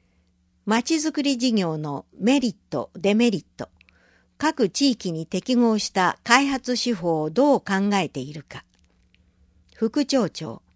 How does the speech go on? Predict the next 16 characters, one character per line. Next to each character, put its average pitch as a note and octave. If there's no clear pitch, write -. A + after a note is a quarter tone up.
市 -
街 D4+
地 F3+
が E3
一 G3
体 B3+
的、 G3
総 C#4
合 C#4
的 A#3+
に A3
整 C#4
備 D#3+
さ D#3+
れ D#3+
る D3+